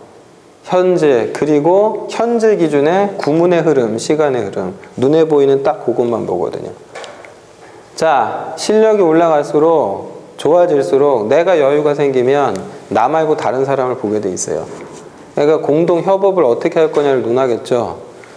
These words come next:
근데 그것의 현재만 생각하는 게 아니라 과거와 현재, 미래, 방향까지 생각해야 된단 말이에요.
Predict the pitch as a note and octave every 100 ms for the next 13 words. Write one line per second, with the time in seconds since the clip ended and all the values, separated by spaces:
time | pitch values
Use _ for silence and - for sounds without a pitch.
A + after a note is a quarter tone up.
0 | - D#3+ F3+ F#3 - D#3+ F3 F3 E3 F#3
1 | F3 G#3 A3 G#3+ G3 F#3 F3+ F3 E3 D#3
2 | C#3+ B2+ B2+ D3 D#3 - - C3+ C#3+ D3+
3 | C3+ D3 D#3 D#3 E3+ F3 E3 D#3+ E3 E3
4 | A#2 C3+ C3+ G#2+ - - - - A2+ C3+
5 | E3 E3 D3 C3 B2+ C3 A#2+ - G#2 G#2
6 | F2+ F2 E2 E2